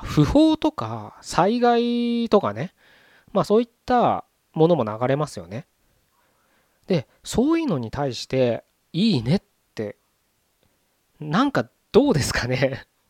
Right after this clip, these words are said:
<laughs> あの、なんか違和感ありません？いいねって、なんか、僕な-、なんか「グッ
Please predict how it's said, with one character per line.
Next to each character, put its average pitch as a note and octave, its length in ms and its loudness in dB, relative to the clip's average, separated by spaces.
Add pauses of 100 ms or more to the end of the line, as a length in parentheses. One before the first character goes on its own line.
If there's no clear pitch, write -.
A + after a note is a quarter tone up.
(300)
<laughs> - 600 -14
あ C3+ 260 -4
の、 B2 380 -6
な G#3+ 140 -2
ん - 20 -4
か - 80 0
違 F3 140 4
和 - 100 2
感 A3 160 -2
あ C3 60 -2
り A#2+ 80 -6
ま A#2+ 100 -8
せ C#3 120 -6
ん？ - 60 -8 (220)
い D#4 140 -4 (100)
い D4+ 60 4
ね C#3+ 120 2
っ - 40 -2
て、 B2 480 -4
な E3+ 120 -6
ん G3 80 -8
か、 C#3+ 460 -2 (2000)
僕 C4 280 -4
な-、 F#3+ 160 -8
な A#2+ 140 -6
ん - 20 -12
か B2+ 100 -10
「グ E3 200 2
ッ - 60 0